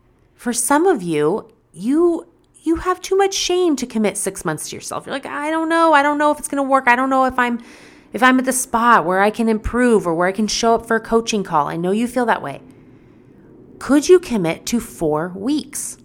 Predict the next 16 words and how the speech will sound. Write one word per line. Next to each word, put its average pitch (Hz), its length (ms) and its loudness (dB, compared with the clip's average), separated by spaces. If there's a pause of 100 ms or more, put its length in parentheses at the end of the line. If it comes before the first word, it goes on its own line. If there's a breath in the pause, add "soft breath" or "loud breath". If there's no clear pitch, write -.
(880 loud breath)
If 381 400 4
you 262 220 2
sign 240 480 0
up 185 300 -2
this 226 300 0
month, 196 600 -4 (800)
sorry, 165 300 -6
what 180 140 -4
month 185 220 -6
are 185 100 -4
we 180 120 -4
in? 190 240 -6 (1200)
If 226 180 2
you 285 80 2
sign 240 440 0
up 156 340 -2